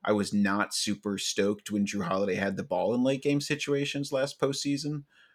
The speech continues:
but you're definitely seeing the lack of him, and his game has just been stepped up so much this, this year in the regular season. But I'll just say it always feels,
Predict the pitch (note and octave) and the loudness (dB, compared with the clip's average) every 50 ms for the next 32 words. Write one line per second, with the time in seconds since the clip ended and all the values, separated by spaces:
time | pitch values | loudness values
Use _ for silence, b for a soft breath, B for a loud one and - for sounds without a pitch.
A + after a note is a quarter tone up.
0 | _ _ _ B2+ B2 A#2 A2+ G#2 C3 C#3 D3 F#3 F#3 F#3 E3 C#3 - - C#3 B2+ | _ _ _ 8 8 8 8 6 4 4 6 4 6 4 4 2 4 4 4 4
1 | A2+ G#2+ G2+ G2+ G#2 G#2+ - - G2+ - A2 G#2 G2+ G2+ F#2 F#2+ G2+ F#2+ - - | 4 4 4 4 4 4 2 0 -2 0 0 2 2 2 0 0 -2 -2 -2 0
2 | G2+ G2+ G2+ G2 - - G2+ F#2+ - - F#2+ F#2+ - - G#2 F#2+ - - - F#2 | 0 0 0 0 -2 -4 -4 -6 -4 -4 -4 -4 -2 -2 -2 -4 -2 -4 -4 -4
3 | - - - G2+ G2+ G2 F#2+ F#2 - - - F#2+ - - - - - - _ _ | -4 -4 -2 -2 0 0 -2 -4 -4 -4 -4 -4 -4 -4 -6 -8 -10 -12 _ _
4 | _ _ _ - G#2 G2+ - G2 G2 F#2+ F#2 F2+ F#2 F#2+ F#2 F#2 G2+ F#2 F2 E2+ | _ _ _ -4 -4 -2 -2 0 0 -2 -2 -2 -4 -4 -2 -2 -4 -4 -4 -6
5 | - - F#2 F2 F2+ F2+ F2+ F2+ F#2 - - F#2+ F#2+ F2 - - _ _ _ _ | -6 -6 -6 -6 -4 -4 -6 -6 -4 -2 -2 0 0 -2 -2 -6 _ _ _ _
6 | _ _ _ - - - _ _ - D3 D#3 E3+ D3+ - - D3 B2 G#2+ A2 A2+ | _ _ _ -18 -18 -18 _ _ -2 0 2 2 4 6 6 6 6 8 8 8
7 | A2+ A#2 A#2+ A2 - - - A2+ A2 G2 - - | 8 8 6 4 0 0 2 2 2 2 0 -2